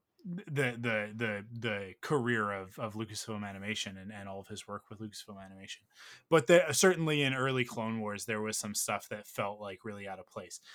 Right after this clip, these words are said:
I think that was direction more than it was his, his, uh,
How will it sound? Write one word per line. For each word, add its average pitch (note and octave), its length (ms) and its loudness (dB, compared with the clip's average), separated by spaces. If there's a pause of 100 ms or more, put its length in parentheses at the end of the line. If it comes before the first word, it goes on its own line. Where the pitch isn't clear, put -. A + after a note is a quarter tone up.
(400)
I D#3 120 10
think C#3+ 160 2
that C3+ 160 8
was B2 160 2
direction A2+ 560 0
more A#2+ 200 2
than A2+ 120 -2
it G#2+ 100 -6
was G2+ 500 -6
his, G#2 640 -6
his, G2 560 -8
uh, F#2 220 -12